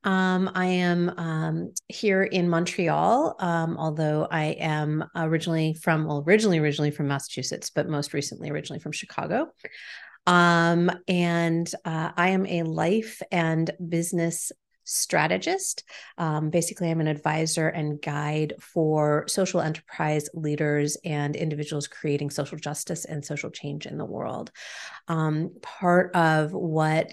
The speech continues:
got me really lit up, and we'll go into more detail, I'm sure, Phoebe, um, in terms of kind of our synergy and how we,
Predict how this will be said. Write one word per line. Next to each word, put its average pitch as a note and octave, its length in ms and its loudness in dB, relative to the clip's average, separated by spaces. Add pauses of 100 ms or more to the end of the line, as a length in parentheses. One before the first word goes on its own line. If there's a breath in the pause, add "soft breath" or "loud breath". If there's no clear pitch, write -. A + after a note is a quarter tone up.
(120)
got E3 300 0
me E3 300 4
really D#3+ 300 2
lit D#3 280 0
up, D#3 220 -2
and D3+ 120 2
we'll D3+ 140 2
go D3+ 180 2
into D3 240 -2
more D3 140 -2
detail, D3 340 -6
I'm D3 160 -2
sure, D3 320 -2
Phoebe, D3 460 -4
um, D3 220 -4
in D3 100 -2
terms D#3 280 -6
of D3+ 120 -8
kind D3+ 200 -2
of D3 180 -4
our F3+ 240 8
synergy D3 600 0
and D3 100 -4
how D3+ 260 -2
we, D3+ 460 0